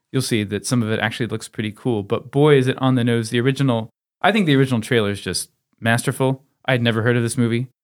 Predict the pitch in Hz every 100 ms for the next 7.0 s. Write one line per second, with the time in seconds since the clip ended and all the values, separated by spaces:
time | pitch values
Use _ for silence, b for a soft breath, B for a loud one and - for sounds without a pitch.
0 | _ _ _ 113 120 - 131 123 110 107
1 | 92 - _ _ _ _ _ 101 120 113
2 | - 113 110 - 120 110 98 92 - -
3 | _ _ - 101 117 - 101 104 - 98
4 | 95 85 - _ - 147 143 117 - -
5 | 131 123 107 110 104 - _ _ 113 113
6 | 120 127 101 - - 95 87 82 -